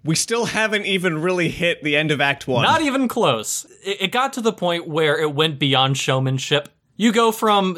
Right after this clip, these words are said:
Speaker 2: throwing around dead animal corpses, which you could say maybe they went to a butcher shop, you know. Maybe they didn't directly murder these animals. The concerts got even more disturbing when Dead started bringing knives and broken glass onto the stage.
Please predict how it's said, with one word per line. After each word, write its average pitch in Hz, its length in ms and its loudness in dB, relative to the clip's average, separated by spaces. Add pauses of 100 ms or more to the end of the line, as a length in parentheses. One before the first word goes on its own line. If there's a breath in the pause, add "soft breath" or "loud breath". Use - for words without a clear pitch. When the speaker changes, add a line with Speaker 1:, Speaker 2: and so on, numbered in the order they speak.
(140)
Speaker 2:
throwing 196 360 0
around 170 260 2
dead 151 140 2
animal 135 360 0
corpses, 123 560 -4
which 135 240 0
you 160 80 -4
could 156 160 -4
say 156 220 2
maybe 147 340 0
they 139 120 2
went 120 260 -2
to 127 120 -6
a 120 60 0
butcher 120 360 -4
shop, 104 520 -2
you 117 80 -8
know. 101 260 -8 (160 soft breath)
Maybe 160 200 2
they 156 120 2
didn't 151 300 0
directly 139 540 0
murder 127 380 0
these 127 200 -2
animals. 123 580 -2 (300 soft breath)
The 196 540 0
concerts 240 580 0
got 160 200 0
even 160 320 -2
more 139 320 2
disturbing 135 720 0 (220 soft breath)
when 180 340 2
Dead 269 300 2
started 190 640 0
bringing 175 440 0
knives 147 420 2
and 143 120 0
broken 143 300 0
glass 208 380 0
onto 139 240 2
the 113 100 -2
stage. 104 600 -8